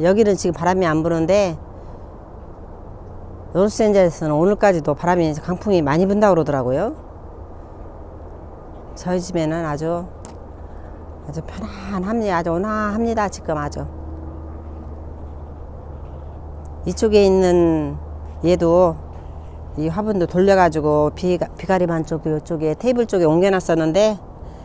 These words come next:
어제 저녁에 다시 이렇게 갔다 오-, 다시 꼬-, 돌려서 끼워놨습니다. 밤에 이슬이 좀 내렸네. 이렇게.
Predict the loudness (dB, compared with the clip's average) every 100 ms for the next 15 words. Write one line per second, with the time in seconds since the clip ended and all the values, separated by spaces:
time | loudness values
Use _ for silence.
0 | -16 -16 -16 -4 0 2 2 2 0 -2
1 | -4 0 2 2 -2 -12 -16 -16 -16 -16
2 | -16 -16 -16 -16 -10 -8 -2 0 0 -2
3 | -4 -2 -2 -4 -8 -8 -6 -8 -10 -16
4 | -16 -8 0 0 0 0 0 2 0 0
5 | 0 2 -2 -6 -16 -16 -16 -18 -18 -16
6 | -16 -16 -8 -2 0 2 2 2 4 4
7 | 2 0 0 -2 -2 -2 -4 -8 -16 -16
8 | -16 -12 -8 -8 -8 -16 -18 -16 -16 -16
9 | -16 -16 -16 -16 -16 -16 -16 -16 -16 -16
10 | -16 -14